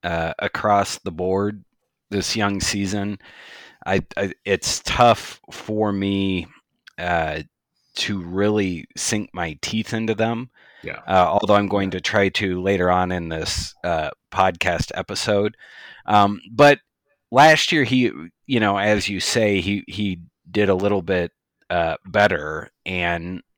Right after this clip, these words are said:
Speaker 1: you know, he was able to do it in the minors. And then there's the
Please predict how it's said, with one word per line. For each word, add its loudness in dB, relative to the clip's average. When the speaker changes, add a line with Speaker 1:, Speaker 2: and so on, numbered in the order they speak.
Speaker 1:
you -2
know, -2
he -2
was 0
able 0
to -4
do -2
it -2
in -2
the -6
minors. -4
And 4
then 6
there's 6
the -2